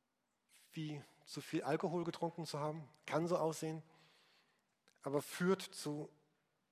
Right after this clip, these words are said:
Glück, zu Freude, zu Liebe, zu Dankbarkeit, dass Menschen Jesus ähnlich werden.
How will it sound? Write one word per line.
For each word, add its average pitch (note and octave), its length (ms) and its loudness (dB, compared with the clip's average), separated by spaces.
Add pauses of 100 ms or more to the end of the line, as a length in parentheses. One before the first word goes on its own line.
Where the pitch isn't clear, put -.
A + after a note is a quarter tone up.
(160)
Glück, D#3+ 340 4 (320)
zu - 180 -6
Freude, D#3+ 540 4
zu - 160 -4
Liebe, D#3+ 340 -2
zu - 100 -6
Dankbarkeit, D3+ 640 -2 (600)
dass - 220 -6
Menschen C#3+ 500 0
Jesus C#3 500 -2
ähnlich C3+ 380 -4
werden. C3 280 -8